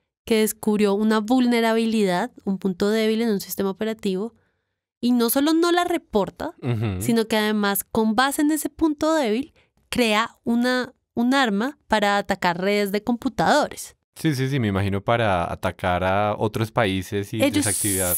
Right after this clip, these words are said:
Speaker 1: casi siempre su argumento es
Speaker 2: "No
Speaker 1: para
Speaker 2: les
Speaker 1: la
Speaker 2: podemos
Speaker 1: lucha
Speaker 2: contar".
Speaker 1: contra el terrorismo y no les podemos contar. Y entonces uno se pregunta,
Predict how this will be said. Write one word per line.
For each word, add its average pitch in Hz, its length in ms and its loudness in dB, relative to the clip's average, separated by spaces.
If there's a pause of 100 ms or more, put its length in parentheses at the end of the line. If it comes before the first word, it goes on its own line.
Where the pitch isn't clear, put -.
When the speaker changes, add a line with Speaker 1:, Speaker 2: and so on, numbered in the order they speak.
Speaker 1:
casi 320 300 0
siempre 330 300 -2
su 320 80 0
argumento 262 460 -2
es 240 420 -4 (520)
Speaker 2:
"No 123 80 -6
Speaker 1:
para 262 160 4
Speaker 2:
les 254 80 0
Speaker 1:
la 254 60 4
Speaker 2:
podemos 254 200 2
Speaker 1:
lucha 240 200 2
Speaker 2:
contar". 262 100 2
Speaker 1:
contra 262 160 2
el 233 80 -4
terrorismo 247 720 0 (300)
y 240 120 2
no 214 140 4
les 196 120 0
podemos 208 320 -2
contar. - 400 -4 (500)
Y 233 120 0
entonces 208 440 0
uno 214 200 2
se 226 120 -2
pregunta, 208 640 -2